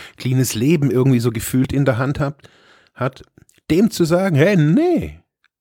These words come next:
mach ich nicht. Das ist Blödsinn. Das ist wirklich absoluter Blödsinn und nein und mich richtig aufregen. Darum ging es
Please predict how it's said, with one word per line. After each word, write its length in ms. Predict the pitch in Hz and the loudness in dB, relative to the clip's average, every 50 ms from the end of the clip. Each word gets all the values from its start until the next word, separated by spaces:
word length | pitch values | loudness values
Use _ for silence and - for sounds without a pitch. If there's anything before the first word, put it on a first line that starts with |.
| _ - | _ -8
mach 200 | - 240 254 143 | -6 -4 -2 -2
ich 160 | 110 - - | -2 -2 -4
nicht. 340 | 87 85 80 - - - - - | -4 -6 -6 -8 -12 -16 -10 -6
Das 160 | 117 - - | -6 -4 -2
ist 280 | - 160 135 - - - - _ _ _ _ _ _ _ _ _ _ - | -2 -2 -2 -4 -8 -12 -16 _ _ _ _ _ _ _ _ _ _ -4
Blödsinn. 580 | - - - - - - 95 82 78 - - _ _ _ _ _ _ _ _ _ _ _ | -4 -2 -4 -4 -4 -4 -4 -4 -8 -12 -16 _ _ _ _ _ _ _ _ _ _ _
Das 160 | - 120 - | -8 -8 -4
ist 400 | - - 143 - - - - 117 | -4 -4 -2 0 0 -2 -2 -2
wirklich 440 | - - - - 165 147 - - - | -6 -6 -6 -6 -8 -8 -8 -6 -6
absoluter 500 | - 151 - - 156 147 131 139 - 143 | -6 -4 -2 0 0 0 0 0 -2 -4
Blödsinn 520 | - - - 139 147 165 - - 123 107 104 | -2 0 0 0 0 0 -2 -2 -2 -2 0
und 140 | 107 120 | 0 2
nein 360 | 131 143 147 190 175 143 117 82 | 2 2 2 0 0 -2 0 0
und 200 | 104 120 117 117 | 0 0 0 0
mich 280 | 139 131 - - - - - - - - - - - | 0 0 -2 -6 -16 -20 -20 -20 -20 -20 -20 -8 -2
richtig 420 | 131 170 208 - - 190 165 190 269 | 0 2 2 2 0 0 0 0 0
aufregen. 560 | - 240 - - - 98 95 87 90 90 - _ _ _ _ _ _ _ _ _ _ _ - - | 0 -2 -4 -4 -4 -4 -4 -4 -6 -8 -12 _ _ _ _ _ _ _ _ _ _ _ -10 -4
Darum 360 | 139 156 175 135 98 87 80 | -2 0 2 2 2 0 0
ging 220 | 78 78 78 78 73 | -2 -4 -6 -6 -6
es 300 | 71 - - - - | -6 -8 -10 -12 -14